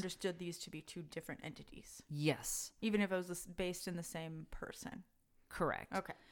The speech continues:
Speaker 2: Because, like, when you go to a Lutheran, I happen to be Lutheran, so I picked that one. If you go to a Lutheran church, all the things are the same, except they don't have the Virgen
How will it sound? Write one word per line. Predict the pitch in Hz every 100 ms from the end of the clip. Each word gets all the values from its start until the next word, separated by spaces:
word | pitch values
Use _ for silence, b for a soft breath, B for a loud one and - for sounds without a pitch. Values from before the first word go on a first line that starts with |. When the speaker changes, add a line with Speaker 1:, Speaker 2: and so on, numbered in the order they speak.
| B
Speaker 2:
Because, | - 269 262
like, | 262 240
when | 247 226
you | 214
go | 220 214
to | 214 - 190 175 151 - - -
a | 160
Lutheran, | 151 165 185 - 165 160 151 151 151 - - - -
I |
happen | 147 135 143
to |
be | 131
Lutheran, | 131 127 - 127
so | 131
I | 120
picked | 135 -
that | -
one. | 123 123 B B -
If |
you | 170
go | 175
to | 165
a | 143
Lutheran | 143 151 147 139
church, | - 139 131 - b b b - - -
all | 156 165
the | 165
things | - 156 151 160
are |
the | 147 135
same, | - 139 151
except | 165 - 135 -
they | 131
don't | 135 143
have | - 131 131
the | 131
Virgen | 131 135 - 147 135 131 131 135